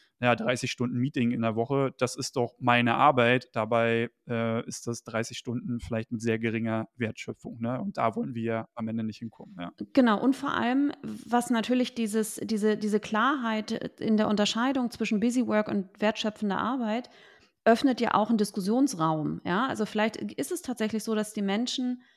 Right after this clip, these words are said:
Speaker 2: das unterschiedlich bewerten. Und dann haben wir aber etwas, über das wir in der Organisation dann auch miteinander sprechen können. Ja, dieses, was ist denn, was trägt denn eigentlich zu unserer wertschöpfenden Arbeit bei?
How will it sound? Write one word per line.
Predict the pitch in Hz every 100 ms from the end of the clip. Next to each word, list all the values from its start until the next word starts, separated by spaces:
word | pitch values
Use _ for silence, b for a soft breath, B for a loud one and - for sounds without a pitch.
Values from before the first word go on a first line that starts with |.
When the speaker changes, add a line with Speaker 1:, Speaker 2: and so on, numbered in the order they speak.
| B B -
Speaker 2:
das | 208
unterschiedlich | - 262 285 262 240 220
bewerten. | 202 180 202 202 202 180
Und | 185
dann | 175 240 240
haben | 254 254
wir | 240 -
aber | 208 -
etwas, | - 240 226
über | 208 202
das | 208 -
wir | 226
in | 202
der |
Organisation | - 202 196 196 196 247
dann | 240 208
auch | 196
miteinander | 196 185 180 175
sprechen | - 233 - 180
können. | - 151 156 175 b b b
Ja, | - 202
dieses, | 208 208 214
was | 202
ist | - - 294
denn, | 233
was | 208 -
trägt | - 240
denn | 247 -
eigentlich | 202 208 196
zu | -
unserer | 196 196
wertschöpfenden | 196 196 208 196 196 185
Arbeit | 185 185 180 170
bei? | 202 185 139